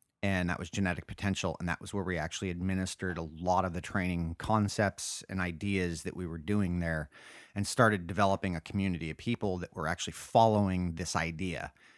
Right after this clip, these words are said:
Um, and the results were across the board with all of these people with lower volume, but more, in-, I mean, we, we used more intensity, but it, it isn't necessarily, like, the less is more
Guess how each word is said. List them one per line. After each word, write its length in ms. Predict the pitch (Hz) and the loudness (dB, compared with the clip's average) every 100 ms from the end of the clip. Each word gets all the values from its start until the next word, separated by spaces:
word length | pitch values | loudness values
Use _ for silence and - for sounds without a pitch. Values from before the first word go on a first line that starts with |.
| _ _ - | _ _ 0
Um, 520 | 98 90 82 82 82 _ - | 2 2 2 -2 -6 _ 0
and 320 | 104 85 87 - | 0 0 -10 0
the 120 | 113 | 2
results 840 | 107 95 85 104 113 - - - | 2 0 0 6 8 6 0 -4
were 200 | 90 101 - | -2 -2 -4
across 460 | - 120 95 - | 4 6 6 4
the 100 | - | -6
board 580 | 78 - 110 120 117 101 | -8 -4 4 6 6 4
with 160 | 90 92 | 0 2
all 180 | 90 | 2
of 80 | 90 | 2
these 180 | 87 85 | -2 -6
people 360 | - 113 104 92 | -4 -2 -2 -4
with 160 | 90 | -6
lower 420 | 92 92 98 95 | -4 -2 0 0
volume, 640 | 85 92 107 110 95 90 90 | -2 2 4 4 0 0 -2
but 140 | - | -4
more, 380 | 95 101 107 101 | -6 -2 2 2
in-, 220 | 95 - - | 0 -4 -6
I 60 | 107 - | -4 -2
mean, 40 | 104 | 2
we, 120 | 127 | 2
we 180 | - 139 | 2 4
used 280 | 147 170 139 | 8 8 10
more 180 | 143 123 | 8 8
intensity, 520 | 104 127 123 104 92 | 6 4 4 0 -2
but 300 | 80 98 - | 0 0 0
it, 100 | 104 - _ | -10 -10 _
it 320 | 87 - 120 | -14 -4 4
isn't 300 | 151 156 160 | 6 8 6
necessarily, 720 | 123 123 120 - 127 117 107 | 4 2 2 6 8 8 4
like, 320 | 95 95 92 _ - - - _ _ | 2 -2 -2 _ -20 -20 -20 _ _
the 80 | 104 | -2
less 320 | 104 110 - | 2 2 2
is 160 | 104 85 | 0 0
more 460 | 95 101 92 78 | 2 2 0 -2